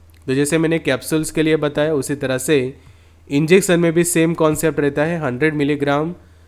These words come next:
जो है वो usually पेशेंट्स को दिए जाते हैं every day और ज़रूरत पड़े पर आप दो सौ मिलीग्राम तक दे सकते हैं, but उससे ज़्यादा देना ओवरडोज हो सकता है तो वो खास ध्यान रखें।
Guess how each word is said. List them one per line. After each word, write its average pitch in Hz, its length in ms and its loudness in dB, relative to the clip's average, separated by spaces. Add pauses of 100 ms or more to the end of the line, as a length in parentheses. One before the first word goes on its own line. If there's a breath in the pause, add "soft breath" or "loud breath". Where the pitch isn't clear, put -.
(180 soft breath)
जो 135 160 2
है 160 80 2
वो 156 140 2
usually 143 440 0
पेशेंट्स 147 440 -2
को 151 120 -4
दिए 135 260 0
जाते 147 240 -2
हैं 156 180 -2 (120)
every 147 260 -2
day 160 140 2 (520 soft breath)
और 143 220 2 (100)
ज़रूरत 180 420 4
पड़े 156 200 4
पर 151 520 0
आप 139 240 -2
दो 139 120 2
सौ 160 140 0
मिलीग्राम 143 500 0
तक 143 180 -4
दे 135 200 -2
सकते 147 300 -4
हैं, 147 100 -2
but 147 300 2 (380 soft breath)
उससे 170 320 2
ज़्यादा 160 300 4
देना 151 380 0 (140)
ओवरडोज 151 480 2
हो 151 80 2
सकता 147 300 -4
है 147 80 -2
तो 147 140 -2
वो 131 140 -2
खास 147 300 -2
ध्यान 135 200 -2
रखें। 139 300 -6